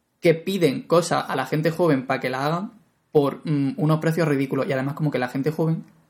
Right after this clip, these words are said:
o, o por lo menos en el mundo del arte, no se habla de dinero. Entonces yo me encontraba que mucha gente, eh, compañeros míos de profesión,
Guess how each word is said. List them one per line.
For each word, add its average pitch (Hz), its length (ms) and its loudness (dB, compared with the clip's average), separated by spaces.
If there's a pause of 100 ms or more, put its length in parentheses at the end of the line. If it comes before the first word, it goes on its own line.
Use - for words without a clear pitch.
(120)
o, 143 240 0
o 143 160 2
por 117 100 -4
lo 120 60 -2
menos 131 160 0
en 147 60 4
el 147 60 2
mundo 151 180 2
del 156 100 4
arte, 156 300 -2
no 147 240 4
se 156 120 0
habla 147 200 2
de 127 100 -2
dinero. 123 380 -2 (400)
Entonces 147 260 4
yo 165 60 4
me 165 60 4
encontraba 165 300 4
que 139 60 -2
mucha 143 240 0
gente, 165 480 -2
eh, 151 60 -2
compañeros 143 480 2
míos 151 260 2
de 147 320 6
profesión, 160 460 0